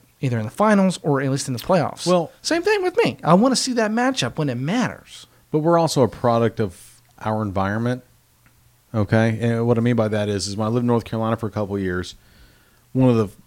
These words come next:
Speaker 2: first questions they asked me, just, you know, people as you meet people, "Are you Duke or North Carolina?" And I wasn't prepared to answer. "I'm North Carolina."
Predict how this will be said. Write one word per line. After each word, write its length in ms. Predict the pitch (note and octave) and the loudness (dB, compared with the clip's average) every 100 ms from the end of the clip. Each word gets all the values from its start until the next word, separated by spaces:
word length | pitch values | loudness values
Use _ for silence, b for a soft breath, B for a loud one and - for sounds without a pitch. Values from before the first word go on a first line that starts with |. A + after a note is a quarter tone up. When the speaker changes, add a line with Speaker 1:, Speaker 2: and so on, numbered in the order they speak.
| _ _ _ | _ _ _
Speaker 2:
first 300 | E3 F3+ - | 2 2 2
questions 460 | - D#3+ C#3+ D3 | -2 -4 -2 -2
they 140 | B2+ A#2 | -2 -2
asked 300 | G#2 G2 - | -2 -4 -8
me, 220 | E2 C#2+ - - - - - - _ _ | -12 -16 -20 -20 -20 -20 -20 -20 _ _
just, 240 | B2+ A2 - _ - | -4 -4 -8 _ -6
you 80 | |
know, 240 | A2+ F#2+ F2 - - | -4 -4 -6 -14 -6
people 260 | B2 A#2+ | -4 -2
as 140 | A2+ G#2+ | -2 -2
you 60 | |
meet 160 | G#2+ F#2+ | -4 -4
people, 340 | F#2 F2+ E2 - | -6 -8 -8 -8
"Are 60 | A#2+ | -4
you 60 | A2 | 0
Duke 240 | B2+ C#3+ | 0 0
or 40 | |
North 160 | A#2+ A2 | -2 -4
Carolina?" 380 | A2+ G2 F2+ D2+ - _ _ _ _ _ _ _ _ _ - - - _ _ - | -4 -6 -8 -12 -18 _ _ _ _ _ _ _ _ _ -20 -20 -20 _ _ -8
And 200 | A2+ A2 | -4 -2
I 80 | A#2+ | 2
wasn't 260 | C3 B2+ | 2 2
prepared 260 | A2 A2+ A#2 | 2 2 2
to 60 | |
answer. 220 | C3 F3 - | 0 -2 -6
"I'm 100 | F#2+ | -4
North 180 | G2 | -4
Carolina." 480 | - A2 F2+ G2 C#3 | -4 -4 -4 -4 -6